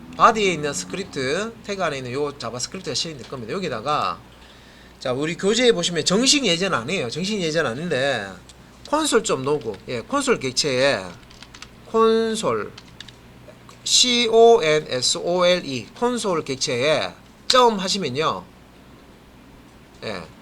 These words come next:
메소드가 이렇게 나오는데 메소드 중에 로그라는 메소드를 쓸 겁니다. 엘오지. 예.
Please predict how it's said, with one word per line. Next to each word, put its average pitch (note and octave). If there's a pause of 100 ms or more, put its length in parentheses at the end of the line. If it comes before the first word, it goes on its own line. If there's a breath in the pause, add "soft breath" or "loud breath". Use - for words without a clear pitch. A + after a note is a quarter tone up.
(180)
메소드가 D#3+
이렇게 C3+
나오는데 B2+
메소드 F3+
중에 C#3
로그라는 E3
메소드를 G#2
쓸 -
겁니다. F#2 (100)
엘오지. F3+ (460)
예. G2